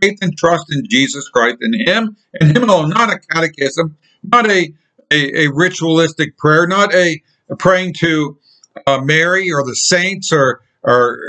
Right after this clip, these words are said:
selling, uh, Watchtower magazines or any, any number of things like that. No, no, no, no. If you believe on the Lord Jesus Christ and him alone, you believe that he,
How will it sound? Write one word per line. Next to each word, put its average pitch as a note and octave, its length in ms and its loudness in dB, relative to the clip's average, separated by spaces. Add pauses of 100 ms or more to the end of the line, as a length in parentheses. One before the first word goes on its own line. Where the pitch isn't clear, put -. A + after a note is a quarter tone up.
(120)
selling, F3+ 640 0 (380)
uh, C3 560 0
Watchtower F3 720 0
magazines E3+ 720 0
or D3+ 160 4
any, F3 280 -2 (320)
any E3 280 0
number E3+ 420 2
of D3+ 100 -8
things E3 320 -2
like D3+ 260 0
that. D3+ 220 -2
No, E3 140 0
no, F#3+ 160 0
no, F#3+ 180 4
no. B2+ 300 -2 (360)
If A#2+ 140 0
you A#2+ 180 0
believe F#3+ 400 2
on A#3+ 100 4
the G3 100 2
Lord F3+ 360 4
Jesus F#3 340 -2
Christ E3+ 320 0
and C#3 260 -4
him C4 100 0
alone, E3 360 -2 (1080)
you A2+ 100 0
believe D3 220 2
that C#3 120 0
he, C#3 200 -4